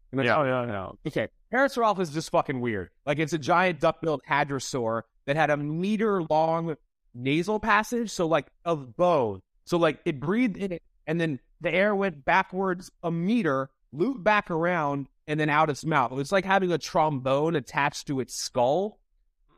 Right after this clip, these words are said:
Speaker 1: We think for, like, large, like, loud vocalizations and sounds, which could have been to woo mates.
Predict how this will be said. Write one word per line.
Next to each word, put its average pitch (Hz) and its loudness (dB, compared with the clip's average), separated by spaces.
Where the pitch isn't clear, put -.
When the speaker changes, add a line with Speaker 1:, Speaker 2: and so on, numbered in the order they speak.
Speaker 1:
We 156 0
think 165 -4
for, 165 2
like, 143 2
large, 139 2
like, 127 0
loud 135 2
vocalizations 123 -2
and 113 -4
sounds, 107 0
which 113 -6
could 143 -4
have 143 -2
been 143 -2
to 151 -6
woo 147 -4
mates. 170 -2